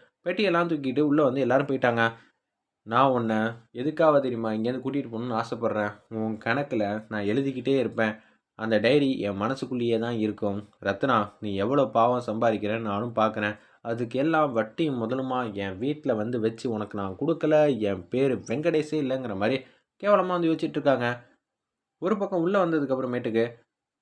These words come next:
பாயை விரிச்சு போட்டு அப்படியே கீழே தூங்கலான்னு இருக்காங்க வெங்கடேஷ். ஃபுல்லா வந்து டிராமா தான் ப்ளே பண்ணிக்கிட்டு இருக்காங்க.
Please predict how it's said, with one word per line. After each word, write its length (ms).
பாயை 260
விரிச்சு 260
போட்டு 300
அப்படியே 300
கீழே 220
தூங்கலான்னு 480
இருக்காங்க 360
வெங்கடேஷ். 520
ஃபுல்லா 480
வந்து 220
டிராமா 360
தான் 160
ப்ளே 160
பண்ணிக்கிட்டு 360
இருக்காங்க. 300